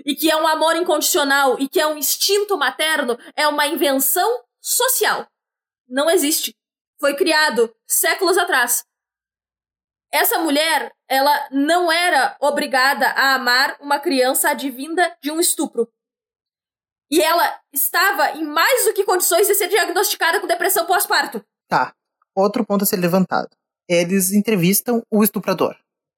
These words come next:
Speaker 2: <laughs> Sim,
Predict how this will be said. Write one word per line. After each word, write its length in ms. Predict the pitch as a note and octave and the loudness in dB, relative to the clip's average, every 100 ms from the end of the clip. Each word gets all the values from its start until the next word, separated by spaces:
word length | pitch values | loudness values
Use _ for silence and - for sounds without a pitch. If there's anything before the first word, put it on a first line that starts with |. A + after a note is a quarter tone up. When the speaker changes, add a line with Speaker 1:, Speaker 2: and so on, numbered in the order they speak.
| _ _ _ _ _ _ _ | _ _ _ _ _ _ _
Speaker 2:
<laughs> 680 | - - - - E3+ - - _ _ - | -14 -4 0 0 0 -2 -6 _ _ -6
Sim, 500 | - - F3+ B2+ | -2 0 2 0